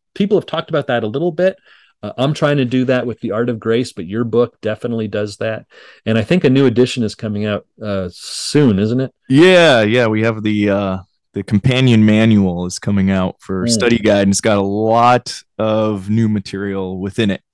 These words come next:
Speaker 2: And so you can use it for personal study or small group.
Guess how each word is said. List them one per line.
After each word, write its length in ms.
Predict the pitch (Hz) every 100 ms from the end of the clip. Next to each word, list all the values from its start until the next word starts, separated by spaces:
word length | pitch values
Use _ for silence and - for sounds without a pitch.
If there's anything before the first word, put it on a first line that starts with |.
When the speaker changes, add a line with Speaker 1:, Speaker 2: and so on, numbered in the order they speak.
| _ -
Speaker 2:
And 140 | 101 98
so 280 | 107 104
you 160 | 104 107
can 140 | -
use 160 | 104 104
it 100 | -
for 100 | -
personal 400 | - 110 - 101
study 360 | - 101 104 101
or 240 | 90 92 101
small 300 | - 101 104
group. 240 | 95 -